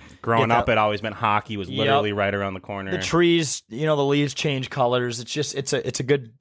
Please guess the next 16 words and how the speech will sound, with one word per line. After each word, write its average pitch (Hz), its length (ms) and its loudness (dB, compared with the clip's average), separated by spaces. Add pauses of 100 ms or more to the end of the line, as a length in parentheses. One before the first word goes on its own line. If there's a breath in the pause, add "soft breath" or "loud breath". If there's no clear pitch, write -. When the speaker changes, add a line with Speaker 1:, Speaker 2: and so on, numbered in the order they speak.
(120)
Speaker 2:
change 139 300 0
of 110 60 0
pace 117 320 2
and 104 80 -2
it's 90 100 -4
fresh. 101 400 0
But 110 220 -2
like 123 200 2
Cam 123 260 -2
mentioned, 113 260 -2
we 107 80 -2
don't 110 180 -2
get 113 160 0
it 104 140 -4
too 110 180 0
often. 156 480 2